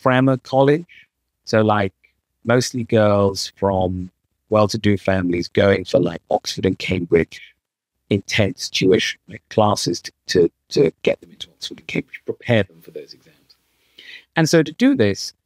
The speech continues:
she's rereading the classic works, and she's paying very close attention to them. And she makes masses of notes about how exactly is it that Jane Austen's novels work?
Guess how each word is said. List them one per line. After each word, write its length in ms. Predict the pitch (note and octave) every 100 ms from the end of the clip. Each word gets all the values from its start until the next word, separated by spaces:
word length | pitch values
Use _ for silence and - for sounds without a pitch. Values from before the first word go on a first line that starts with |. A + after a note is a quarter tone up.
| _
she's 500 | - C#3+ C#3+ C#3 D3+ C3
rereading 640 | E3+ F3 C3+ G#2+ G2 F#2+ _ _ _ _ _ _ -
the 60 |
classic 440 | - A2+ - A2 -
works, 460 | F2 G2+ - - -
and 100 | A#2+
she's 160 | B2+
paying 280 | - A2+ A2 _ -
very 200 | C3 C3
close 320 | B2+ C3 B2+
attention 500 | - B2+ A#2+ - -
to 120 | -
them. 120 | _ _ _ _ _ _ _ A#2+
And 100 | A2+
she 100 | B2+
makes 260 | C3 -
masses 640 | A#2 B2 C3 C3+ - B2 A#2+
of 140 | A#2
notes 420 | B2 G#2+ - -
about 300 | - G2+ G2+ _ _ _ -
how 140 | D3
exactly 640 | D#3 C3 D3 D3+ - C#3 -
is 180 | C#3+ C3
it 140 | -
that 140 | G2+
Jane 280 | - A2+ G#2
Austen's 480 | A2 - - A2 G#2
novels 460 | A2 G#2 F#2+ - G#2+
work? 260 | A2 -